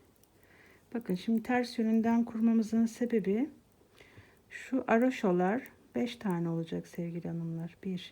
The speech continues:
iki, üç, dört, dört tane olmuş.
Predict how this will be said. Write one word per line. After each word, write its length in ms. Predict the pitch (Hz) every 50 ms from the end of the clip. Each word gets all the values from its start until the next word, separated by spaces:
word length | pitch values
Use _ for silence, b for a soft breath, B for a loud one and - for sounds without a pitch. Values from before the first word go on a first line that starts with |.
| - -
iki, 300 | - 185 - - - 180
üç, 380 | - - 185 190 - - - - - -
dört, 400 | 180 175 170 - - - - _ b b b b b b b b - -
dört 240 | 233 220 208 - -
tane 320 | - 185 170 170 170 -
olmuş. 720 | - 170 180 180 175 175 190 233 269 277 - - - -